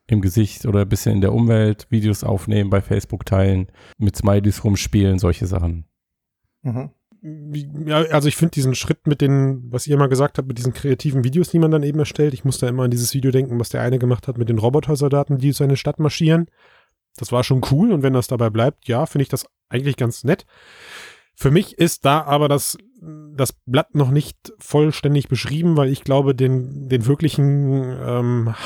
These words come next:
Speaker 3: Hype mit coolen A-R-Apps erleben wir erst, wenn das Zeug jetzt halt tatsächlich im Store ist und dann die Menschen einfach sowas publishen können. Da sind bestimmt coole Sachen bei.
Speaker 2: Hm.
Speaker 3: Ja, deswegen, wir, wir sprechen da nochmal drüber. Ich will da jetzt keine Prognose abgeben.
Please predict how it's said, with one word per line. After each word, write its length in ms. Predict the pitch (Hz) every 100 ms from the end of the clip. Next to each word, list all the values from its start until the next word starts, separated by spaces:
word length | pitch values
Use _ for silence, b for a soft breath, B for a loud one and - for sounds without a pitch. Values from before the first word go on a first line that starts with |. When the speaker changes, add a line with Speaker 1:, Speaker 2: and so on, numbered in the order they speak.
| -
Speaker 3:
Hype 380 | 135 151 - - - _ _ _
mit 280 | 156 156 127 - _
coolen 260 | - 156 147
A-R-Apps 460 | 123 127 139 131 123
erleben 280 | 127 143
wir 100 | 131 113
erst, 260 | 123 -
wenn 80 | 127
das 160 | 120 -
Zeug 240 | 123 120
jetzt 180 | 123 -
halt 120 | 117
tatsächlich 420 | 110 113 104 117
im 80 | 113
Store 320 | - 120 131
ist 160 | 131 139
und 160 | 117 -
dann 640 | 120 120 117 117 120 127 _ _ _ _
die 80 | 117
Menschen 280 | 120 127 123
einfach 240 | 120 117
sowas 300 | 101 110 110
publishen 400 | - 110 98 -
können. 220 | 107 104 -
Da 140 | 117
sind 140 | 117 131
bestimmt 260 | 110 117
coole 220 | - 113 104
Sachen 240 | 95 98
bei. 240 | 98 104 - _ _ _ _ _ _ _ _ _ _ _
Speaker 2:
Hm. 220 | 135 113
Speaker 3:
Ja, 180 | 104 107 - -
deswegen, 380 | 110 135 135 127
wir, 160 | 147 131
wir 120 | 143
sprechen 300 | - 135 139
da 120 | 113
nochmal 200 | 107 110
drüber. 300 | 104 98 101
Ich 180 | 120 -
will 60 | 131
da 80 |
jetzt 140 | 120 -
keine 160 | 117
Prognose 420 | 104 - 120 110 110
abgeben. 400 | - 104 101